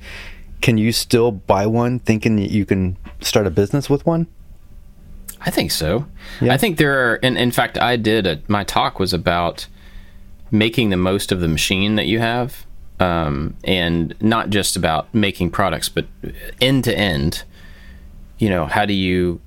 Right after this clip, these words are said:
Speaker 2: how do you think through coming up with ideas for products, all the way down to making your own organization for your shop, making your own packaging, making your own, you know, like, templates, making templates for other people, all these different ideas.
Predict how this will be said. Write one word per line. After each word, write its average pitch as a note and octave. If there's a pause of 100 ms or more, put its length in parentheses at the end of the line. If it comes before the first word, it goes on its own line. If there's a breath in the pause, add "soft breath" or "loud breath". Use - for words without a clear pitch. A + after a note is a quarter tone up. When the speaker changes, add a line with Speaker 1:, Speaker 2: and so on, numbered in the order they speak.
(640)
Speaker 2:
how A#2
do A2+
you G#2+
think A#2
through G2+
coming A2
up G2
with F#2+
ideas E2+
for C3+
products, D#2
all A2
the A#2
way G2+
down F2
to E2
making F#2+
your E2+
own E2+
organization E2
for D#2
your C#2
shop, E2+ (300 loud breath)
making F#2+
your D#2
own C2+
packaging, F2
making D#2+
your D2+
own, C#2
you C#2
know, B1+
like, -
templates, - (380 loud breath)
making -
templates -
for F2
other A#2+
people, G2
all A#2+
these A2+
different G2+
ideas. F2